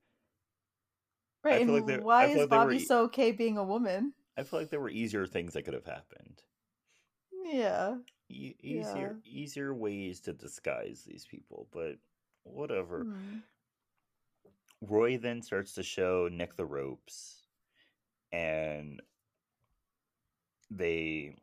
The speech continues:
Speaker 1: start off on a case of a possible ditto. Uh, Roy interrogates this man while eating Indian food, and it makes the ditto reveal himself. Because dittos don't like curry.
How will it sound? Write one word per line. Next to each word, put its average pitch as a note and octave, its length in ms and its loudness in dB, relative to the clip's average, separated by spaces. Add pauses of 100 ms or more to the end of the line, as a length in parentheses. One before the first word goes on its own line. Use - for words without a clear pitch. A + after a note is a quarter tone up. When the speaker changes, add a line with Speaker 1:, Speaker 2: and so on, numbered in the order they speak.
(140)
Speaker 1:
start F2 300 -4
off D#2+ 240 0
on E2 80 -6
a D2+ 60 -8
case - 540 -12
of D2+ 120 -8
a A#1+ 60 -10
possible D2 540 -6
ditto. - 380 -12 (1800)
Uh, E2 360 2
Roy F#2+ 340 2
interrogates A#2 640 -8
this G2 200 -10
man F#2+ 260 -2
while E2+ 160 0
eating F2+ 360 -6
Indian E2 480 -6
food, D2 520 -8
and D2+ 120 -6
it C#2+ 120 -6
makes D#2 280 -10
the F2 140 -8
ditto D#2 300 -2
reveal D2 440 -6
himself. C#2 840 -10 (1300)
Because C#2 560 -8 (260)
dittos E2+ 300 0
don't E2 180 -4
like D2+ 220 -2 (240)
curry. G#2 800 -6